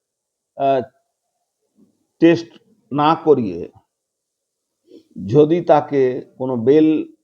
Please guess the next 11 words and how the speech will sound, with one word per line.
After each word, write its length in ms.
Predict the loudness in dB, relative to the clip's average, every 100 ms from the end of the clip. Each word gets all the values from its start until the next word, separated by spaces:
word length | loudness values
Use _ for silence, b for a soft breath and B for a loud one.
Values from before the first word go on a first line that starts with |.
| _ _ _ _ _ _ -2
দেয় 420 | 2 2 0 -6 -16 _ _ _ _ _ _ _ _ _
বা 500 | -6 -2 -2 -2 -8 -14 _ _ _ _ _ _ _ _
চার্জশিট 440 | -2 -2 0 -2 0
যদি 260 | 0 2
এরা 480 | 2 2 -2 -6 -16 _ _ _ -10
জমা 260 | -4 -4
করে 260 | -2 0 0
দেয় 320 | 0 -2 -6 -14 _ -8
without, 340 | -2 0 -2
আহ, 840 | -6 _ _ _ _ _ -8 -4 -2
any 140 | -2